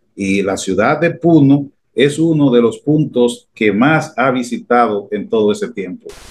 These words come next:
Esa ciudad de poco más de cien mil habitantes está sobre la costa del Titicaca,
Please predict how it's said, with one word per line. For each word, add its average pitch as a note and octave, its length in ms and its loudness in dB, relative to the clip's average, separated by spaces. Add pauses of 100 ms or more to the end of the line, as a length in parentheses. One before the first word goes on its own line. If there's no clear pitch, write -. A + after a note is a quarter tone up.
(100)
Esa D3 240 -4
ciudad C#3+ 320 0
de A2 100 2
poco C3+ 360 0
más B2+ 380 0
de G#2+ 120 -2
cien G2 240 -6
mil C3 300 0
habitantes A2+ 840 -4
está B2 600 -2
sobre G#2+ 400 -2
la G2 200 -2
costa C#3 480 0
del G#2 200 -4
Titicaca, F#2+ 720 -6